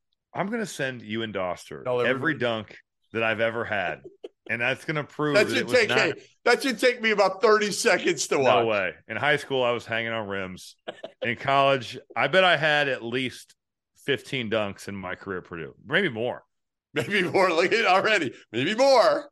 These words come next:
Speaker 1: I might have had
Speaker 2: Forget
Speaker 1: twenty. I bet I had twenty dunks.
Speaker 2: Like I said, twenty dunks. It'll take
Speaker 1: Have you,
Speaker 2: thirty
Speaker 1: have you
Speaker 2: seconds.
Speaker 1: dunked in an, in an N B A game?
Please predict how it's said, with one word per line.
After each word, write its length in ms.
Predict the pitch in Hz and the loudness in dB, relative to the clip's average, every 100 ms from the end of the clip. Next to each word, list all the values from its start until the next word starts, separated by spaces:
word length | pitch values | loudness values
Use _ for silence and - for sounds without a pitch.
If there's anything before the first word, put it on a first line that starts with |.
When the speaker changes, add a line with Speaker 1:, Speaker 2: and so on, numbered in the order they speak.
| _ | _
Speaker 1:
I 80 | 101 | -4
might 120 | 127 | 2
have 80 | 185 | 4
had 260 | 202 175 - | 6 4 0
Speaker 2:
Forget 120 | 135 | -2
Speaker 1:
twenty. 340 | 160 151 156 - - | 0 0 -2 -8 -8
I 100 | 156 | -4
bet 160 | 233 | 0
I 60 | 220 | 2
had 120 | 190 | 2
twenty 240 | 160 165 165 | -2 -8 -4
dunks. 460 | 160 170 196 - _ _ _ _ _ _ - | -4 -6 -12 -20 _ _ _ _ _ _ -2
Speaker 2:
Like 200 | 156 156 | 0 2
I 80 | 170 | 0
said, 360 | 175 233 143 - _ _ | 0 0 0 -2 _ _
twenty 260 | - 151 175 | -2 2 4
dunks. 320 | 220 185 - | 4 2 -2
It'll 160 | 117 113 | -6 -4
take 180 | 139 127 | -2 0
Speaker 1:
Have 80 | 147 | 2
you, 160 | 180 | 2
Speaker 2:
thirty 80 | - | 2
Speaker 1:
have 120 | 143 | 0
you 160 | 190 170 | 0 2
Speaker 2:
seconds. 280 | 185 185 175 | 2 2 -2
Speaker 1:
dunked 20 | |
in 60 | 160 | -6
an, 180 | 143 - | -6 -6
in 80 | 135 | -2
an 80 | |
N 140 | 139 147 | -2 0
B 140 | 139 | 2
A 100 | 127 | 2
game? 300 | 104 92 76 | 0 -6 -8